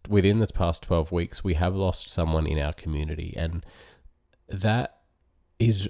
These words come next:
a really sad reminder of the reality of the world that we live in.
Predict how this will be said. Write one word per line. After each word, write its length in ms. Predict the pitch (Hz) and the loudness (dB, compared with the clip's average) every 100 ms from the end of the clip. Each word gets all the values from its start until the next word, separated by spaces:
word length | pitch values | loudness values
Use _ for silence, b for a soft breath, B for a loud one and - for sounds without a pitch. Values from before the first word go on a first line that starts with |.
| - | -2
a 100 | 113 | 0
really 480 | 101 107 117 120 113 | 2 2 4 4 2
sad 640 | - - 104 92 104 95 | 0 -2 0 2 0 -2
reminder 640 | 92 82 82 82 92 87 80 | -2 0 2 2 2 0 -2
of 100 | 80 | -2
the 100 | 85 | -2
reality 600 | 85 80 80 92 85 80 | -2 0 0 0 -2 -2
of 100 | 78 | -2
the 120 | 87 | -2
world 260 | 85 82 80 | 0 2 0
that 80 | - | 0
we 120 | 87 | 0
live 220 | 85 90 | 0 0
in. 300 | 71 - 101 | -2 -4 -8